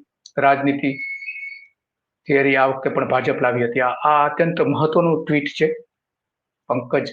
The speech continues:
ગજ્જરનું. આ કોંગ્રેસની ઓફિસમાં ખામ થિયરીના પ્રદર્શન કરવામાં આવે છે, આ રીતનું એક્ઝિબિશ-, એક્ઝિબિશન કરવામાં આવે છે, પી ટી પી પણ કરવામાં આવે છે. આજે પણ ખામ થિયરીનો ભયનો ચાલુ છે. આ કોંગ્રેસમાં આપણે જોઈ શકીએ છીએ કે એમણે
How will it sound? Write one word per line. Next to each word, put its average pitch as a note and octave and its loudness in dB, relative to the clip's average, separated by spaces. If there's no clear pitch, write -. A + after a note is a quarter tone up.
ગજ્જરનું. C3 -2
આ F3 -8
કોંગ્રેસની A#3+ 4
ઓફિસમાં A#3 4
ખામ G#3 2
થિયરીના G#3+ 2
પ્રદર્શન C#4 2
કરવામાં D#3 2
આવે A#2 0
છે, D#3 -4
આ F3+ 4
રીતનું G3+ 0
એક્ઝિબિશ-, A3 0
એક્ઝિબિશન F#3+ 2
કરવામાં D#3 4
આવે C3 2
છે, B2 -6
પી G#3 2
ટી A#3 0
પી A#3+ 0
પણ B3 4
કરવામાં E3+ 4
આવે C3+ 0
છે. - -20
આજે E3 4
પણ F3+ 2
ખામ D#3 2
થિયરીનો D#3+ 2
ભયનો C#3+ 0
ચાલુ C#3+ 0
છે. D#3+ 0
આ E3 2
કોંગ્રેસમાં F#3+ 2
આપણે G3 2
જોઈ A3+ 6
શકીએ D#3 0
છીએ A#2+ -6
કે F3+ 2
એમણે E3 2